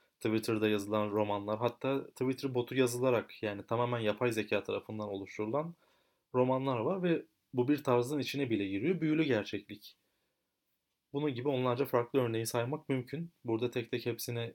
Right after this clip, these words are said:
girmeye çalışırsak çok fazla işi karıştırmış oluruz. Ama bir şeyden söz etmekte fayda var. Bir tane dijital pop-up kitap projesi var. Between Page and Screen diye.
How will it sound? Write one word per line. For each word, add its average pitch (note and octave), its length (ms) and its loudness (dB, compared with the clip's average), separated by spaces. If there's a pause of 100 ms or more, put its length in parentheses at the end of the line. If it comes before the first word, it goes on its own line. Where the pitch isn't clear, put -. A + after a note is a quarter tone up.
(160)
girmeye A2+ 340 0
çalışırsak B2 580 -2 (500)
çok - 220 -12
fazla G2+ 240 -2
işi - 240 -8
karıştırmış G#2 540 -6
oluruz. A#2+ 440 -6 (1160)
Ama F3+ 400 -2
bir E3+ 60 0
şeyden D#3 440 4
söz C#3+ 240 -2
etmekte C#3 400 0
fayda C#3 380 4
var. E3 160 4 (520)
Bir C#3+ 180 -10
tane F3 400 0 (160)
dijital C#3 380 0
pop-up D3 400 2
kitap - 320 -6
projesi G#2+ 440 -2
var. - 360 -8 (100)
Between B2 360 -6
Page A#2+ 280 0
and B2+ 80 -2
Screen A2 460 -4
diye. A2 220 -4